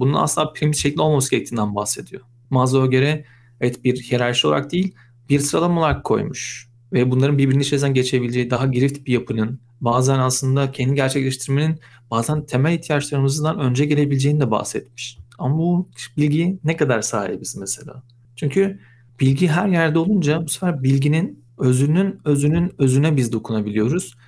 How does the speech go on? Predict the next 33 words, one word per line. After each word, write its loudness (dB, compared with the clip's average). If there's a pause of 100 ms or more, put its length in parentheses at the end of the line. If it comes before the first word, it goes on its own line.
(220)
Ve 2
aslında -2
bu 0 (340)
şey 0
gibi 0
hani -4 (220)
karşında -2
müthiş -2
bir 0
manzara 2
var. -4 (100)
Ama 2
o 2
zaman 0
manzarayı 4
sen 0
bir 0
kapı 0
deliğinden 2
bakıyorsun -2 (260)
ve -6
karşıdaki -2
bir 0
ağacı 0
görüyorsun. 0
Ağacın 0
rengine 2 (180)
vuruluyorsun. -2 (200)
Diyorsun, 0
"Çok -6
güzel 0
bir -4
yeşil." -6